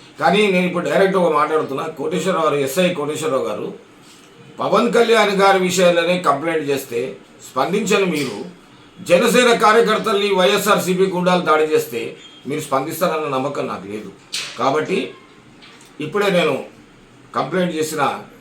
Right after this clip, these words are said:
ఆళ్ళ వెంకటరెడ్డి గారికి చెప్పిన, రేపు ప్రొద్దున జిల్లా ఎస్పీ గారిని కలవమని చెప్పిన, డిఎస్పీ గారిని, ఎస్పీ గారిని కలవమన్నా. ఒకవేళ కాకపోతే వీళ్ళు కనుక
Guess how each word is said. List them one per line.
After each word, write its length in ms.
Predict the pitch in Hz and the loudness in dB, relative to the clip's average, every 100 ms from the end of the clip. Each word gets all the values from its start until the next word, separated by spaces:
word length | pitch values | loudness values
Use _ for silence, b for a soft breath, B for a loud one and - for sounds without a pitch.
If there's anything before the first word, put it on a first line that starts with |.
| - - - - - | -20 -20 -20 -20 -4
ఆళ్ళ 280 | 135 175 180 | 2 4 4
వెంకటరెడ్డి 460 | 156 156 147 135 | 4 0 -2 -2
గారికి 280 | 131 117 107 | -4 -4 -8
చెప్పిన, 240 | - 117 143 | -10 -10 -8
రేపు 180 | 135 | -8
ప్రొద్దున 280 | - 120 143 143 120 117 - - - - - - 104 | -6 -8 -6 -6 -6 -10 -16 -20 -20 -20 -20 -14 -8
జిల్లా 220 | 135 151 | -2 0
ఎస్పీ 280 | 131 - 135 | 0 -4 -8
గారిని 260 | 120 107 | -6 -8
కలవమని 480 | 95 101 110 107 98 | -10 -8 -8 -10 -12
చెప్పిన, 220 | 92 101 | -14 -14
డిఎస్పీ 540 | - 104 107 113 - 113 | -18 -14 -12 -10 -10 -10
గారిని, 320 | 104 107 107 | -8 -8 -12
ఎస్పీ 220 | - 110 | -12 -12
గారిని 220 | 104 95 | -10 -10
కలవమన్నా. 500 | 92 92 92 98 - - B B B B - | -12 -12 -10 -10 -12 -14 B B B B -10
ఒకవేళ 560 | 123 123 170 185 214 - | -8 -4 0 4 4 4
కాకపోతే 720 | 175 175 196 208 208 180 185 | 4 4 4 4 2 2 0
వీళ్ళు 420 | 143 151 190 190 | 0 0 0 0
కనుక 540 | 175 175 175 170 147 | 4 4 4 4 4